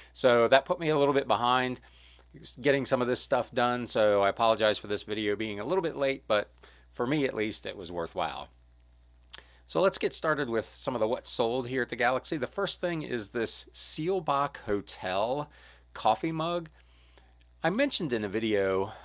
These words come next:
a couple of weeks ago that sometimes you just have to go with your gut. You look something up on the eBay app while you're out and you're just not quite sure what to do. This is one of those items that when I looked it up, there were none listed and there were none sold.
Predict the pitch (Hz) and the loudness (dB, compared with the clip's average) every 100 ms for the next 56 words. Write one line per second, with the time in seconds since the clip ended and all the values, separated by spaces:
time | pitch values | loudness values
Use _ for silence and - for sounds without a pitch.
0 | - - - 226 156 101 107 - 101 92 | -10 -8 -6 0 0 0 -2 -6 -2 0
1 | 92 90 95 - 190 196 170 139 127 - | 0 -2 -6 -4 -2 -2 0 -2 -2 0
2 | 120 - 107 95 92 - 85 78 82 78 | -2 -2 -4 -2 -2 -6 -10 -6 -6 -6
3 | - - - - - - 110 107 151 170 | -12 -20 -20 -20 -20 -12 -4 0 0 0
4 | 165 139 131 117 120 - 101 98 107 104 | -4 -2 -2 0 0 0 -4 -4 -4 0
5 | 104 95 98 98 - 92 92 87 85 95 | 2 2 2 2 0 0 0 -4 -2 -2
6 | 92 - 92 92 92 92 90 90 95 _ | -2 -8 -8 -4 -4 -4 -6 -10 -16 _
7 | _ _ - 123 208 - 160 - - 117 | _ _ -14 -2 -2 2 -2 0 -2 -2
8 | - 117 104 95 90 90 87 85 76 85 | -2 -2 0 0 -2 -8 -10 -10 -10 -6
9 | 127 214 196 208 185 180 143 127 120 123 | -4 -4 -6 -4 -2 0 0 0 0 -2
10 | 117 110 107 95 - - - - - 110 | -6 -4 0 0 -2 -18 -20 -20 -4 0
11 | 104 156 175 135 127 - 104 98 95 95 | 2 2 0 0 0 2 2 2 0 -2
12 | 101 120 170 175 127 - 110 110 117 - | 0 0 2 0 0 -2 -4 -6 -8 -18
13 | _ _ _ _ - 104 107 110 110 110 | _ _ _ _ -10 -4 0 0 0 2
14 | 120 127 - 147 110 52 - | 2 0 0 2 2 -4 -14